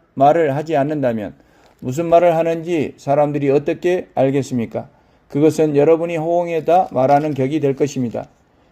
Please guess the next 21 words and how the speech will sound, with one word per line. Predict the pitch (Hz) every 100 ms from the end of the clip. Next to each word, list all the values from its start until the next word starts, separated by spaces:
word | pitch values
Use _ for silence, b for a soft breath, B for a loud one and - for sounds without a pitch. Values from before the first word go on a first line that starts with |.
| _
세상에 | - 170 170 180 180 180
많은 | 147 165 160
종류의 | 139 160 160 160 156 123
말소리가 | 123 143 143 151 147
있으나, | 131 127 143 101 - b b b 135
의미 | 165 175 175
없는 | 156 165 170 175 135
말소리는 | - 131 147 151 147 160 170 -
하나도 | 147 151 151
없습니다. | 135 127 139 120 110 _ _ _ _ _
내가 | 135 165 170 156
그 | 165 170 160
말소리의 | 143 156 143 156 160 156
의미를 | 147 151 147 151
모른다면, | 123 147 160 147 123 131 196 b b b
나는 | - 131 170 170
말하는 | 131 139 165 175 170
그 | 160
사람에게 | 151 160 160 156 147 160 135 b b b
야만인이 | - 139 165 175 175 160 170 170
되고, | 135 110 98